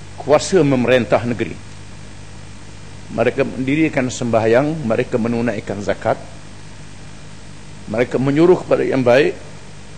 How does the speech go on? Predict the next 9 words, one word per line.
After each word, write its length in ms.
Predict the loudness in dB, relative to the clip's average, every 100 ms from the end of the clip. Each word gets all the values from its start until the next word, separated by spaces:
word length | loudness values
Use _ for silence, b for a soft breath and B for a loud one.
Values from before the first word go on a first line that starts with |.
| -16 -12 -6
mencegah 480 | -6 -4 0 2 2
kemungkaran, 560 | 0 -2 -2 0 0 0 -2 -12 -14 -16 -16 -16 -16 -16 -16 -2
dan 160 | 2 4
bagi 240 | 2 2
Allah 320 | 0 2 2 -2
sahaja 480 | 2 2 4 2 0
akibat 480 | -2 0 4 2 2
segala 320 | -4 -2 -2
urusan. 400 | -2 -4 -4 -6